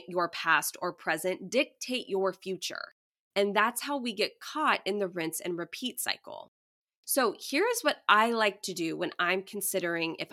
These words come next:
I'm gonna make any future investment in myself. I always think about future Paige. Past Paige is not referenced at all 'cause she is of no help or inspiration to me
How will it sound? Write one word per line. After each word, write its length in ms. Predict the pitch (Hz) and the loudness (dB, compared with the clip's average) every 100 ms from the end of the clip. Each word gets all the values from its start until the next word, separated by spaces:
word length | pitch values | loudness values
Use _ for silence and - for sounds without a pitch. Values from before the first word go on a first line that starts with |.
| - | -2
I'm 200 | 175 202 | 4 4
gonna 160 | 196 190 | 4 2
make 300 | 175 165 - - | 2 -2 -8 0
any 460 | 196 214 226 240 240 | 2 4 2 0 -4
future 340 | - 202 196 160 | -8 -6 -4 -4
investment 880 | 180 156 151 - 165 147 131 - - _ - | -4 -2 -4 -2 -2 -4 -4 -10 -10 _ -2
in 280 | 175 165 - 160 | 0 0 -2 -6
myself. 580 | - - - - - _ _ _ - | -4 -2 -4 -6 -16 _ _ _ 6
I 80 | 220 | 8
always 380 | 202 240 294 - | 8 4 2 0
think 180 | 240 214 | -4 4
about 480 | 185 165 156 - | 6 8 6 -2
future 300 | - 170 170 | -8 -8 -8
Paige. 520 | 170 - - - - - _ _ - | -10 -12 -14 -12 -12 -12 _ _ 0
Past 400 | - 226 320 - | 10 10 10 2
Paige 440 | 302 320 359 359 - | 2 2 0 -4 -2
is 160 | 196 180 | 0 4
not 180 | 196 - | 4 6
referenced 540 | 175 - 180 180 - _ - | 2 2 0 -2 -6 _ 2
at 140 | 165 151 | 4 4
all 280 | - 190 _ | 0 -6 _
'cause 140 | - 196 | -4 0
she 180 | - 214 | 2 4
is 160 | 202 | 4
of 180 | 180 - - - | 2 -2 -10 -12
no 340 | 180 165 233 | -4 0 2
help 340 | 294 247 285 - | 4 4 4 0
or 160 | 233 220 | 2 4
inspiration 680 | 208 233 - 233 196 185 185 | 2 0 2 4 4 2 -2
to 140 | - | -2
me 260 | 170 156 | -2 -2